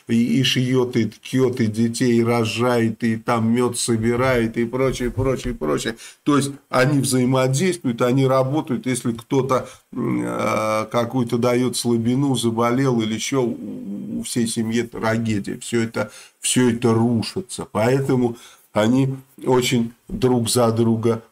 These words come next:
э, сцеплены. А как только меняется мир, то есть пришёл мир капитализма, м, э,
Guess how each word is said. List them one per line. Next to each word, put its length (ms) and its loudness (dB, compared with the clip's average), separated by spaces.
э, 240 -2
сцеплены. 720 0
А 260 0
как 340 0
только 260 0
меняется 560 0
мир, 260 0
то 120 -4
есть 180 -2
пришёл 440 0
мир 240 0
капитализма, 1000 0
м, 260 -2
э, 380 -2